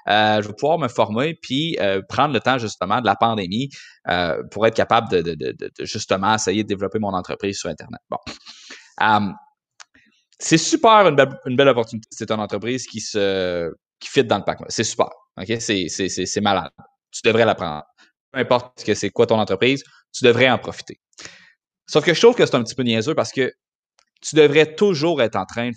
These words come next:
former ton personnel puis être en train de te former pour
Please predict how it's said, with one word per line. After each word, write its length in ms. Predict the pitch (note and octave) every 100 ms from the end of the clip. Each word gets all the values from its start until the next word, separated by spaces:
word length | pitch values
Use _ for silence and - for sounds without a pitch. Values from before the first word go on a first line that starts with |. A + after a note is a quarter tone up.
| -
former 440 | G#2 G2+ A2+ A#2 A#2 _ -
ton 140 | G2
personnel 520 | - - G2 G#2+ B2+
puis 120 | A#2+
être 200 | G2+ G2+
en 80 | G2+
train 180 | - A2
de 60 | A2
te 120 | G2
former 420 | - F#2 G2+ A#2+
pour 420 | - A#2 A#2+ A#2+